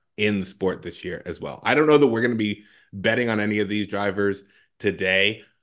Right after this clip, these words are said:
but we've got Josh Berry in the four, taking over for, uh, Kevin Harvick over there at Stewart-Haas Racing. Uh, Noah Gragson is back. He is in the ten car for Stewart-Haas. He was, there was a little bit of controversy with him last year,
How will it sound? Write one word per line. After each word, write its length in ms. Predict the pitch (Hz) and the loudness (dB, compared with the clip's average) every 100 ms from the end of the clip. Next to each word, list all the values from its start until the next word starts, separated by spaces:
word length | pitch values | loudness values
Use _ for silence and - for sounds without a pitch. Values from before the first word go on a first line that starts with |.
| - | -18
but 540 | 98 95 92 - - - _ _ _ _ _ _ _ | -4 0 0 -2 -10 -16 _ _ _ _ _ _ _
we've 220 | 117 117 113 | 0 0 2
got 240 | 110 95 | -2 0
Josh 240 | 107 117 | 0 -2
Berry 300 | 113 131 127 | 2 2 4
in 280 | 127 131 147 | 2 0 0
the 80 | 160 - 107 | 0 -4 -8
four, 280 | 98 87 92 | -8 -8 -10
taking 360 | 104 101 90 95 | -10 -12 -10 -10
over 260 | 85 85 87 | -8 -10 -12
for, 640 | - - 101 90 87 85 _ _ _ _ | -14 -4 -2 -2 -4 -8 _ _ _ _
uh, 260 | 90 80 85 | -14 -12 -14
Kevin 240 | - 90 107 | -8 -6 -4
Harvick 340 | 101 87 90 | -2 -2 -2
over 220 | 90 85 | -4 -6
there 240 | 85 87 85 | -8 -8 -8
at 220 | 85 - | -10 -12
Stewart-Haas 600 | - 92 92 87 87 - | -8 -6 -6 -6 -8 -8
Racing. 380 | 82 80 87 87 - - - - | -10 -8 -8 -10 -12 -20 -20 -10
Uh, 160 | 92 | -4
Noah 260 | 98 143 180 | 2 4 4
Gragson 480 | 123 147 160 165 147 | 6 4 4 0 0
is 220 | 120 110 | 0 -2
back. 580 | 98 110 107 - - - _ | -2 0 0 -4 -12 -20 _
He 320 | - 123 117 | -10 -8 -6
is 100 | 117 | -4
in 120 | 120 | -2
the 60 | 110 | -4
ten 300 | 101 123 127 | -4 -4 -4
car 240 | 117 101 | -4 -4
for 160 | 95 101 | -4 -6
Stewart-Haas. 720 | - 98 95 - 90 92 90 | -10 -6 -6 -6 -6 -6 -6
He 220 | - 104 | -6 -6
was, 400 | 98 95 92 92 - - - | -4 -4 -6 -8 -20 -20 -2
there 80 | 127 | 2
was 100 | 127 | 4
a 40 | |
little 100 | 135 | 6
bit 80 | 131 | 4
of 100 | 113 | 0
controversy 520 | 131 123 117 113 113 | -2 -2 -2 -4 -2
with 140 | 113 107 | -6 -4
him 380 | 107 104 104 - | -4 -2 -4 -6
last 520 | 98 101 95 - - | -4 -2 -2 -4 -8
year, 460 | 98 90 90 92 | -4 -2 -2 -6